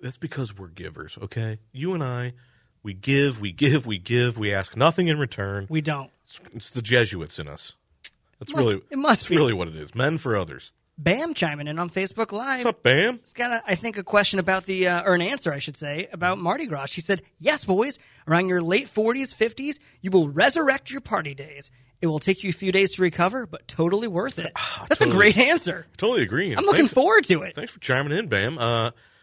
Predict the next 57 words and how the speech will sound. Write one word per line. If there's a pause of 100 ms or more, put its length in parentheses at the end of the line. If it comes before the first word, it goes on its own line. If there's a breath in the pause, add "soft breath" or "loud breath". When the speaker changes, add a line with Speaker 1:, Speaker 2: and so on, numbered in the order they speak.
(400 soft breath)
Speaker 1:
wow. (140)
Speaker 2:
Proud
mother
of
five
kids,
so
she's,
she's
reliving
it
right
now. (100)
They're,
Speaker 1:
I
Speaker 2:
sh-,
she
got
'em
all
through.
Nobody
died
or
anything
like
that. (120)
Speaker 1:
Yeah. (100)
Speaker 2:
We're
talking
about
that's
really
important
to
do
as
a
parent. (100)
Speaker 1:
Yeah. (160)
Speaker 2:
And,
um, (360 loud breath)
so
now
she's
li-,
she's,
she's
rewarding
herself.
Every
day
is
a
holiday.
Speaker 1:
That's
great.